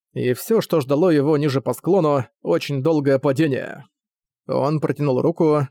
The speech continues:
схватил Брута за хвост и сумел встать в ту же секунду, когда мы с Иудой и Сплетницей с грохотом приземлились на панель рядом с ними. Судя по повреждениям, которые нанес Брут при столкновении,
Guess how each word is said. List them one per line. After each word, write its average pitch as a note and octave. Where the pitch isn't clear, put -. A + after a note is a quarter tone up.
схватил D#3
Брута D#3+
за C3
хвост A3+
и C3+
сумел D#3+
встать D#3
в -
ту D#3
же C3
секунду, D3
когда C#3+
мы C#3
с -
Иудой D3
и C3
Сплетницей D#3+
с A#2+
грохотом D3+
приземлились C#3+
на C#3
панель C#3
рядом C3+
с -
ними. C3
Судя D3+
по C#3+
повреждениям, C3+
которые C#3
нанес C3
Брут C3+
при C#3
столкновении, C#3